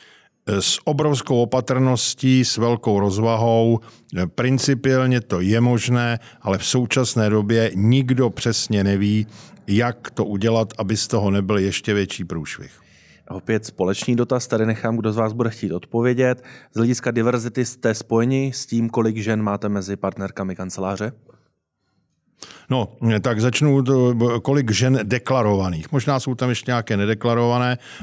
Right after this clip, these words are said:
Speaker 1: ale to byla samozřejmě, eh, jaksi časová ironie. Eh, já jsem nikdy neměl potíže s tím, že bych nějak rozlišoval, eh, advokáty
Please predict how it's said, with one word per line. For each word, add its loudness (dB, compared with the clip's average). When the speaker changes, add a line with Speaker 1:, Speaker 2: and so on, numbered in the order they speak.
Speaker 1:
ale 0
to 0
byla 2
samozřejmě, 0
eh, -2
jaksi -6
časová -2
ironie. 2
Eh, -4
já -4
jsem 4
nikdy 6
neměl 4
potíže 0
s -6
tím, 2
že 2
bych -4
nějak -2
rozlišoval, 0
eh, 0
advokáty 0